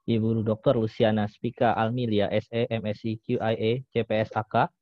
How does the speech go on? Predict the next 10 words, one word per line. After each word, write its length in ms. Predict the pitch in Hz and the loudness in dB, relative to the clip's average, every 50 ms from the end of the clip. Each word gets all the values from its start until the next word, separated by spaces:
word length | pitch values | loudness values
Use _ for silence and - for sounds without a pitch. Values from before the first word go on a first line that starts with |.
| _ _ _ _ | _ _ _ _
selaku 400 | - - 123 107 110 - - 123 | -8 -4 0 0 0 0 0 -2
narasumber 560 | 120 127 131 131 127 - - _ - 113 113 | 0 2 2 2 0 -2 -6 _ -2 -2 -2
pada 240 | 110 - 110 104 104 | 0 0 2 2 2
acara 240 | 110 - - 110 107 | 2 2 2 0 2
hari 320 | 107 110 107 107 107 104 | 2 0 0 0 -2 -2
ini. 160 | 104 107 113 131 _ _ _ _ _ _ _ _ _ | -2 -4 -4 -6 _ _ _ _ _ _ _ _ _
Yang 240 | - 110 113 - 123 | -6 -6 -4 -2 -2
terhormat, 400 | 127 123 123 127 131 131 131 _ - - | 0 0 0 0 0 0 -2 _ -4 -6
Ibu 160 | 123 120 120 | -4 -4 -2
Doktor 320 | 113 127 123 - - 139 | -2 -2 -2 0 -2 -4